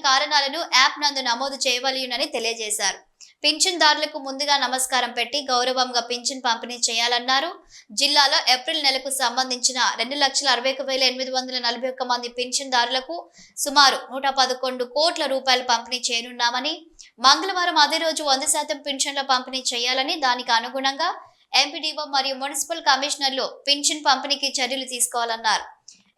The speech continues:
ఏప్రిల్ నెల ఒకటవ తేదీన పెన్షన్ ఇస్తున్న విషయం ప్రతి పింఛన్దారునికి వ్యక్తిగతంగా తెలియచేయాలని, అలాగే పింఛన్ పంపిణీకి నిర్దేశించిన సిబ్బంది ఉదయం వారి పంపిణీ ప్రదేశానికి ఉదయం ఆరు గంటల ముప్పై నిమిషాలలోగా చేరుకొని తప్పకుండా ఆ రోజు ఉదయం ఏడు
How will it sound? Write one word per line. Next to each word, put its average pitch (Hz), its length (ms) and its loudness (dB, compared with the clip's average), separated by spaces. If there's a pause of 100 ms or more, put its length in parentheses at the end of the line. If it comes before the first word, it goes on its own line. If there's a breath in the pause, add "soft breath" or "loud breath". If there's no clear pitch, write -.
ఏప్రిల్ 311 320 2
నెల 302 220 8
ఒకటవ 285 340 -2
తేదీన 277 320 0 (100)
పెన్షన్ 262 360 0
ఇస్తున్న 269 260 -2 (100)
విషయం 294 320 -2
ప్రతి 262 300 2
పింఛన్దారునికి 277 840 -2
వ్యక్తిగతంగా 277 720 0
తెలియచేయాలని, 247 720 -2 (480 loud breath)
అలాగే 277 340 4 (220)
పింఛన్ 320 420 -8
పంపిణీకి 302 520 0
నిర్దేశించిన 294 580 -4 (140)
సిబ్బంది 277 440 -2
ఉదయం 285 300 -2
వారి 247 160 4 (100)
పంపిణీ 254 340 0
ప్రదేశానికి 262 680 0 (480 soft breath)
ఉదయం 302 300 4 (100)
ఆరు 294 180 4
గంటల 302 300 -2
ముప్పై 262 280 -2
నిమిషాలలోగా 277 640 0 (120)
చేరుకొని 269 460 -2
తప్పకుండా 285 540 0
ఆ - 100 4
రోజు 285 220 0 (100)
ఉదయం 262 280 0 (480 loud breath)
ఏడు 302 140 6